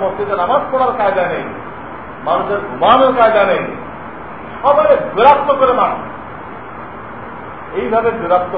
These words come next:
করা ওয়াজ মাহফিলের নামে হোক, সবিনার নামে হোক, শরিয়াতে হারাম, নাজায়েজ। আজকাল মাহফিলগুলো এই, এই কাণ্ড করছে।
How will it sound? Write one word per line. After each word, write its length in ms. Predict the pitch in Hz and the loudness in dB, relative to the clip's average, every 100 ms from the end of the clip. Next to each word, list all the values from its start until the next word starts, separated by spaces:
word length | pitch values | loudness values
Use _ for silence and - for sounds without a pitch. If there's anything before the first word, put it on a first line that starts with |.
| 170 | 0
করা 260 | 170 135 - - - - - - - - | 2 2 0 -6 -12 -12 -12 -12 -12 -4
ওয়াজ 240 | 147 175 180 170 | 4 4 4 2
মাহফিলের 440 | 170 160 170 170 | 2 2 -2 -2
নামে 240 | 165 156 | -2 -2
হোক, 280 | 151 147 147 - - - - - - | 0 2 0 -2 -12 -14 -14 -14 -8
সবিনার 380 | 151 170 165 156 151 | -6 -2 0 0 -2
নামে 220 | 151 160 | -2 0
হোক, 340 | 151 247 - - - - - - - | 6 6 6 2 -6 -10 -12 -14 -6
শরিয়াতে 440 | 170 175 214 214 220 | -2 0 4 4 4
হারাম, 640 | 175 202 262 269 254 - - - - - | 4 6 8 10 8 4 -4 -10 -8 0
নাজায়েজ। 560 | 202 240 294 277 247 - - - - - - - - - - - - - - | 4 8 10 10 8 4 -6 -10 -12 -12 -12 -12 -12 -12 -12 -12 -12 -12 -4
আজকাল 280 | 160 - 170 160 | -4 -2 -4 0
মাহফিলগুলো 520 | 160 180 185 202 269 | 0 0 -2 2 4
এই, 160 | 208 | 2
এই 240 | 175 - 160 | -4 -6 -6
কাণ্ড 160 | 151 147 | -6 -6
করছে। 300 | - - | -8 -10